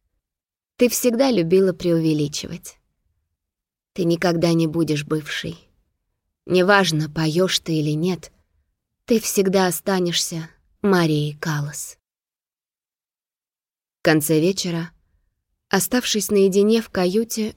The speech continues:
Мария и Ари настороженно переглянулись, как два боксёра, оценивающие замах противника, а затем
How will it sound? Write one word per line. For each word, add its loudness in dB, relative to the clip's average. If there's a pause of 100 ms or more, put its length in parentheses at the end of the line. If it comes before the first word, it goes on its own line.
Мария 2
и -2
Ари -2
настороженно -2
переглянулись, -2 (720)
как 2
два 4
боксёра, 0 (460)
оценивающие 2
замах -2
противника, -2 (480)
а 6
затем 2